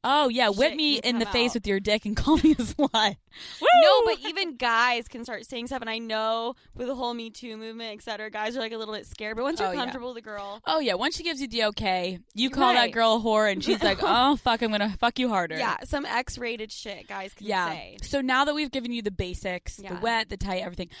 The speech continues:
Speaker 1: let's give them some more X-rated content. I think this is more if you're into kinky sex and you
Speaker 2: The,
Speaker 1: have, like, a
Speaker 2: the
Speaker 1: sub-,
Speaker 2: s-,
Speaker 1: the
Speaker 2: yep.
Speaker 1: submissive situation.
Speaker 2: Yep.
Speaker 1: Because, listen, I'm one of those girls, like,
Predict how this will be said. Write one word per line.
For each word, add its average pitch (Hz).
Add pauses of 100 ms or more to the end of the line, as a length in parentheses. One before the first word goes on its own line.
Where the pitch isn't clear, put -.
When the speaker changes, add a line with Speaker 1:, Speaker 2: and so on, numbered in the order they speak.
(160)
Speaker 1:
let's 233
give 285
them 285
some 226
more 202
X-rated 175
content. 165 (240)
I 247
think 440
this 494
is 302
more 220
if -
you're 202
into 196
kinky 190
sex 254
and 196
you 185
Speaker 2:
The, 185
Speaker 1:
have, 180
like, 185
a 254
Speaker 2:
the 262
Speaker 1:
sub-, 190
Speaker 2:
s-, -
Speaker 1:
the 208
Speaker 2:
yep. 208
Speaker 1:
submissive 196
situation. -
Speaker 2:
Yep. 196
Speaker 1:
Because, 277
listen, 170
I'm 208
one 285
of 294
those 285
girls, 226
like, 185